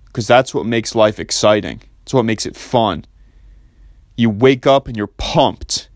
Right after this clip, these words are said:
because you have the fire inside you. You're ready to get after it, crush your goals, absolutely dominate them,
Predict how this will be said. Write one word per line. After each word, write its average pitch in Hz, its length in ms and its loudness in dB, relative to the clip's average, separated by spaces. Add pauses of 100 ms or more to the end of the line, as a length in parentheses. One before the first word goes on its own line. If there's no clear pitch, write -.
(140)
because 117 220 -4
you 117 60 2
have 101 80 -2
the 104 60 -6
fire 117 540 2
inside 107 540 0
you. 78 220 -6 (880)
You're 107 180 2
ready 127 340 4
to 117 100 0
get 110 180 0
after 104 440 0
it, - 140 -8
crush - 460 0
your 113 80 -2
goals, 107 480 0 (400)
absolutely 120 520 0
dominate 113 720 0
them, 69 220 -4